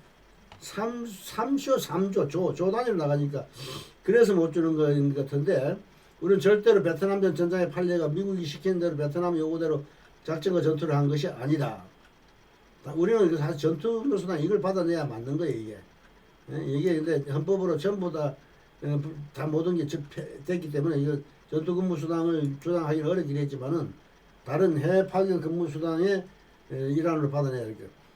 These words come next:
당시 우리 파월 한국군이 처한 전황은 주월 한국군은 주월 미군의 전시작전 통제하에 있는 국내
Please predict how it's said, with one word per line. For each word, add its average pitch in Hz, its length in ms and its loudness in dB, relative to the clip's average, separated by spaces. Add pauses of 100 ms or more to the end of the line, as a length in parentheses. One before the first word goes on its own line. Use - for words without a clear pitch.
(120)
당시 175 240 2
우리 196 200 4
파월 190 240 2
한국군이 185 440 2
처한 185 280 -2
전황은 165 520 0 (340)
주월 185 240 6
한국군은 180 400 2
주월 175 260 2
미군의 175 440 2
전시작전 170 580 -2
통제하에 175 380 0
있는 165 260 -2
국내 175 420 0